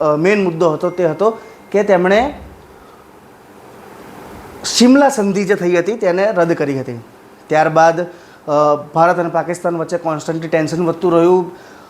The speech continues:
અ, દુનિયાભરના જે દેશો હતા તેમના દ્વારા, તેમના રક્ષામંત્રી દ્વારા સ્ટેટમેન્ટ આપવામાં આવ્યા, જેમાંથી મુખ્ય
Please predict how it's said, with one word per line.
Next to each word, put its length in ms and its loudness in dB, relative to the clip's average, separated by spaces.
અ, 40 0
દુનિયાભરના 1000 2
જે 180 -4
દેશો 380 -2
હતા 200 2
તેમના 340 0
દ્વારા, 400 4
તેમના 260 -4
રક્ષામંત્રી 540 -4
દ્વારા 220 0
સ્ટેટમેન્ટ 460 -4
આપવામાં 380 2
આવ્યા, 180 2
જેમાંથી 340 -2
મુખ્ય 520 -2